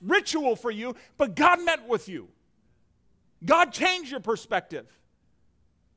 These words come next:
"Who comfort us in all our tribulation,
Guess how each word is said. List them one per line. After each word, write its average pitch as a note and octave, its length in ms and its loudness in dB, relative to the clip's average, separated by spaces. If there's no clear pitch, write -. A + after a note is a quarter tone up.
"Who G#3 120 -10
comfort A#3 380 -4
us F#3 240 -4
in G3+ 180 -8
all A3 300 6
our F#3+ 120 4
tribulation, F#3 800 -2